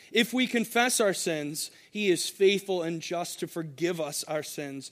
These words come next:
and to cleanse us from all unrighteousness. If we say we have not sinned, we make him a liar,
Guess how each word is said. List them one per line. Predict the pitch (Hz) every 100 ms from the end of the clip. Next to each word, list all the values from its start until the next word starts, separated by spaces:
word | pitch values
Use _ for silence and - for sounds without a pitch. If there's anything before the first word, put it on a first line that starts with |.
| - - -
and | 170
to | 170
cleanse | 170 196 196 180
us | 170 -
from | - 170 -
all | 160 175 175 160
unrighteousness. | 147 139 139 - 139 - 120 113 - - _ _ _ _ _ _ _ _ - -
If |
we | 185 180
say | - 190 185 185 - -
we | 151
have | 160 151
not | 151 190 220
sinned, | - 135 123 135 _ _ _ -
we | 147 185 190 180
make | 147 160 147
him | - 147 135 135
a | 135
liar, | 127 131 131 127 113